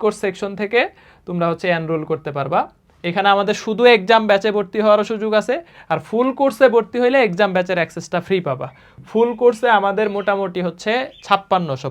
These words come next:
পাঁচ হাজার ছয়শো জনের মতো ভর্তি হইছে, আর এক্সাম ব্যাচে ভর্তি হইছে একশো নিরানব্বই জন, ঠিক আছে? শুধু এক্সাম ব্যাচে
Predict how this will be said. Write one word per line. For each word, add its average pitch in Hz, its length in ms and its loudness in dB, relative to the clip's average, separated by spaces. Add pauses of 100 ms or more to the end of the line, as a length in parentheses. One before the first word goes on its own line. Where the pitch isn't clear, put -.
পাঁচ 170 240 4
হাজার 185 200 0 (100)
ছয়শো 180 360 0
জনের 170 240 -4
মতো 180 220 -4
ভর্তি 180 260 -6
হইছে, 202 200 0 (440)
আর 151 60 -2 (100)
এক্সাম 175 320 0
ব্যাচে 170 200 -2
ভর্তি 175 300 -6
হইছে 190 160 -6 (100)
একশো 175 180 -8
নিরানব্বই 151 600 -4
জন, 117 100 -10 (540)
ঠিক 175 140 -8
আছে? 190 180 -8
শুধু 208 180 -2 (100)
এক্সাম 165 300 0
ব্যাচে 156 160 -4